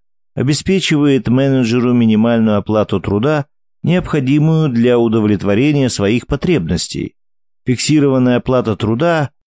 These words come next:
гарантирует, что при любых обстоятельствах он получит эти денежные средства. Плавающая. Каждый руководитель должен понимать, какие необходимо сделать планы продаж,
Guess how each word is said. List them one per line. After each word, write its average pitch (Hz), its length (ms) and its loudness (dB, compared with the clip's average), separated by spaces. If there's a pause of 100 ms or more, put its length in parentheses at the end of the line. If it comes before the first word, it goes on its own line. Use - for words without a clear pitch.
(140)
гарантирует, 143 840 0
что - 240 -2
при 117 140 -2
любых 127 360 0
обстоятельствах 147 1120 -2 (220)
он 202 220 2
получит 147 600 0
эти 120 260 0
денежные 110 640 0
средства. 76 600 -4 (460)
Плавающая. 98 880 0 (420)
Каждый 120 360 0
руководитель 120 720 0
должен 156 420 0
понимать, 135 640 0 (180)
какие 117 340 0
необходимо 113 640 0
сделать 123 440 -2
планы 117 360 0
продаж, 123 500 -2